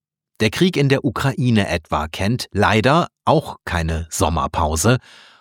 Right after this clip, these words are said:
und nimmt an Intensität wieder zu. Vor diesem Hintergrund planen einige nato-Länder nun ausgerechnet im Osten Polens ein baldiges Militärmanöver.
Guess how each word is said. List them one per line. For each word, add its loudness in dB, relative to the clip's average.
und -2
nimmt 0
an 0
Intensität -2
wieder -2
zu. -4
Vor -4
diesem 0
Hintergrund -2
planen 0
einige 0
nato-Länder 0
nun -4
ausgerechnet 0
im -2
Osten -2
Polens 0
ein 0
baldiges 0
Militärmanöver. 0